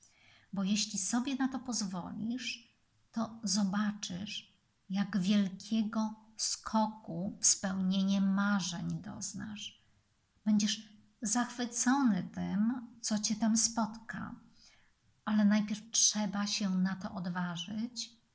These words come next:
i pokonać wszelkie lęki w sobie, bo one cię powstrzymują przed twoim własnym szczęściem. Ale pamiętaj, że to ty decydujesz, czy chcesz być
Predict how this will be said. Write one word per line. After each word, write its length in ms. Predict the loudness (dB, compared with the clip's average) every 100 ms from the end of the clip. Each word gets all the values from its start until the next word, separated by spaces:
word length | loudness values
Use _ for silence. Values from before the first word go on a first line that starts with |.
| -8
i 60 |
pokonać 920 | -4 -4 -4 -8 -4 -2 0 -4 -6 -6
wszelkie 500 | -6 -6 -6 -6 0
lęki 360 | 2 2 -2
w 100 | 0
sobie, 480 | 0 0 -6 -10 -16 -18 _ _ _ _ _ -4
bo 200 | -4 -4 -6
one 360 | 0 4 4 4
cię 440 | 0 0 2 0 -2 -10
powstrzymują 1120 | -2 -2 0 0 2 0 0 0 2 0 0 -6 -18 _
przed 300 | -4 -4 -4
twoim 460 | -12 -4 0 2 2
własnym 580 | 2 0 2 4 4 2
szczęściem. 880 | -2 -2 -4 -4 -6 -6 -10 -12 -14 _ _ _ _ _ _ _ _ _ _
Ale 120 | -4
pamiętaj, 600 | 0 2 4 2 0 -2
że 120 | -2
to 140 | -4 -8
ty 540 | -8 -6 -2 -2 -4 -10 -8
decydujesz, 960 | -4 -2 -2 -4 -6 -8 -8 -10 -14 _ _ _
czy 140 | -6
chcesz 400 | -4 0 2 2
być 440 | 0 -4 -6 -10